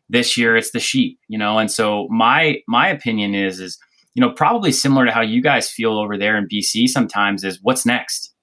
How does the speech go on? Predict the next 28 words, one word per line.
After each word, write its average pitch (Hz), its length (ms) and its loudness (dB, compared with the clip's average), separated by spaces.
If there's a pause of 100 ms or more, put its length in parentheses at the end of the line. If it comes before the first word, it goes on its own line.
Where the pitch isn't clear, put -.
(560)
Um, 95 480 0 (140)
and 104 240 -2
how 123 220 0
do 127 60 2
we, 110 420 0
how 117 100 -2
do 127 60 -2
we 113 180 0
know 113 160 4
about 104 220 2
it 104 100 -6
sooner 113 380 2
so - 140 -8
that 98 100 -4
we 101 120 -6
can 101 120 -8
help? 113 340 -2 (220)
Um, 95 500 -2 (580)
but, 110 320 0
uh, 98 200 0
yeah, 120 300 2 (100)
I 135 80 4
don't 123 140 0
know, 101 160 2
man. 101 360 0
It, 120 240 -2
it 127 160 -2
sucks. - 960 -2